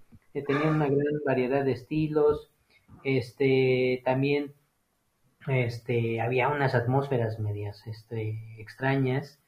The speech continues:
y eso era lo que hacía que, que la gente le llamara mucho la atención Pink Floyd.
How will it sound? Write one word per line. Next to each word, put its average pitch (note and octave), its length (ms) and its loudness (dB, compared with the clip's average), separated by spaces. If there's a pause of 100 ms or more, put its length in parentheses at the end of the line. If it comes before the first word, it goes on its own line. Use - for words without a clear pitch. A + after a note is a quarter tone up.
(380)
y C3+ 140 0
eso E3+ 200 0
era F3+ 140 4
lo C#3+ 180 0
que B2 140 -2
hacía C#3+ 540 -2
que, A2 520 -6
que B2 80 -8
la A2+ 140 -4
gente C3+ 320 -4
le A#2 160 -4
llamara B2 320 -4
mucho C3 260 -6
la A2+ 120 -8
atención B2 480 -10
Pink D3+ 200 -8
Floyd. A#3+ 200 4